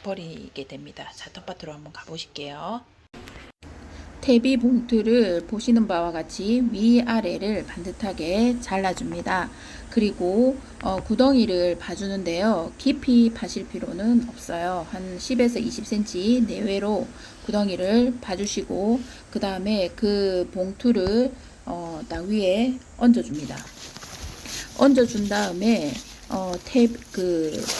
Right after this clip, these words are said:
부엽토, 그 다음에 흙, 특히 부엽토를 넣으시면 발효가 진짜 잘 돼요.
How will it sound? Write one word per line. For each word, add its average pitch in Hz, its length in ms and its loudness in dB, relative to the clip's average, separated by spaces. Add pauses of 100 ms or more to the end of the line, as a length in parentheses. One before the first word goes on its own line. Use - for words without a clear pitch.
부엽토, 226 680 4 (440)
그 - 80 -8
다음에 180 680 -2
흙, 226 420 6 (720)
특히 285 300 -2
부엽토를 233 640 4
넣으시면 180 520 -2
발효가 185 680 -2
진짜 214 340 4
잘 143 220 -6
돼요. 151 240 -6